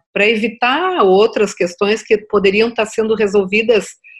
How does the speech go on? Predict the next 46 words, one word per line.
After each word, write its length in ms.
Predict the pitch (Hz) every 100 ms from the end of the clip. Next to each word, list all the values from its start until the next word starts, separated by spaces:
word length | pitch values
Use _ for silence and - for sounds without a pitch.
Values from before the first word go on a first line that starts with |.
| _
só 240 | - 220
numa 200 | 240 233
negociação, 880 | 233 220 208 208 196 - 202 214 240
enfim, 320 | 190 185 214
que 80 | 214
as 120 | 190
pessoas 440 | 190 185 208 208 - - - _ -
possam 320 | 196 202 214
se 220 | 208 190
ver 320 | 175 202 247
como 340 | - 214 202 185
bons 420 | 170 180 226 214
negociadores, 760 | 196 196 190 180 - 196 208
não 340 | 202 220 320 311 - -
só 180 | - 233
aquele 320 | 247 247 240
que 100 | 233
a 20 | 220
gente 240 | 214 214
fala 240 | 208 208
que 120 | 208 190
é 40 |
o 100 | 180
vendedor 520 | 185 180 175 170 190
e 40 | 196
comprador, 680 | 185 180 165 147 147 190 175
né? 160 | 160
Porque 340 | 165 - 165 165
a 40 |
gente 160 | 156 160
tem 160 | 185
a 80 | 185
ideia 300 | 170 165 185
de 120 | 185
que 120 | - 180
negociação 760 | 165 170 170 156 - 175 208 - _ _ -
seria 240 | 175 185
só 200 | 185 185
pra 200 | 185 190
compra 260 | 185 185 170
e 80 |
venda, 300 | 160 156 190
e 40 | 185
não 220 | 196 208
é, 300 | 175 180 196 -
né? 320 | 160 131 147